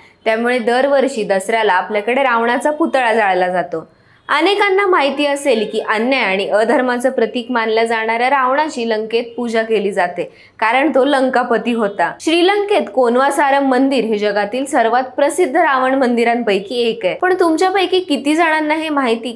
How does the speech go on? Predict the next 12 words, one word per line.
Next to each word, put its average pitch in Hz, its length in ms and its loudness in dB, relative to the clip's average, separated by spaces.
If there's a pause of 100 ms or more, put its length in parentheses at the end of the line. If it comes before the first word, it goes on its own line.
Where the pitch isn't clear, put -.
की 233 80 -6
भारतातही 233 640 0
अशी - 240 0
अनेक 220 420 -2
मंदिरं 254 380 0
आहेत 208 360 0
जिथं 202 240 -8
चक्क 240 340 -4
रावणाची 269 580 2
पूजा 262 320 0
केली 247 280 0
जाते? 180 400 -4